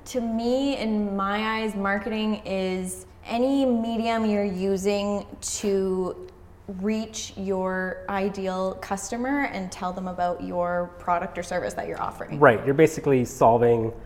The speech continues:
Speaker 2: the customer's problem.
Speaker 1: Yes.
Speaker 2: Communicating value to your clients, basically.
Speaker 1: Exactly.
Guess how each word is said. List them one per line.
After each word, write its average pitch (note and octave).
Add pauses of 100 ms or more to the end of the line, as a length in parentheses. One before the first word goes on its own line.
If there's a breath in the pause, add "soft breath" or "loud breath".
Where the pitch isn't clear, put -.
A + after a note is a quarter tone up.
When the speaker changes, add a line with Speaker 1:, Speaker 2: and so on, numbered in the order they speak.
(400 loud breath)
Speaker 2:
the A#2+
customer's -
problem. -
Speaker 1:
Yes. -
Speaker 2:
Communicating E3
value B2
to -
your A2
clients, F2+
basically. -
Speaker 1:
Exactly. F3